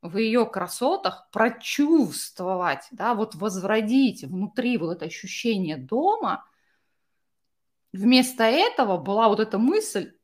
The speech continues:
побыстрее тут все дела закончить, и вот то, что надо, там, карму отработаю сейчас, свои пятнадцать процентов, и свалю отсюда,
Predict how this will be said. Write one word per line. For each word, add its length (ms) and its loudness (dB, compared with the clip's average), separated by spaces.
побыстрее 640 2
тут 160 -10
все 160 -8
дела 320 4
закончить, 720 -2
и 40 -10
вот 200 -10
то, 80 -6
что 240 -6
надо, 320 4
там, 220 -6
карму 420 6
отработаю 580 0
сейчас, 420 -8
свои 140 -8
пятнадцать 540 -2
процентов, 560 -4
и 60 4
свалю 500 4
отсюда, 560 -8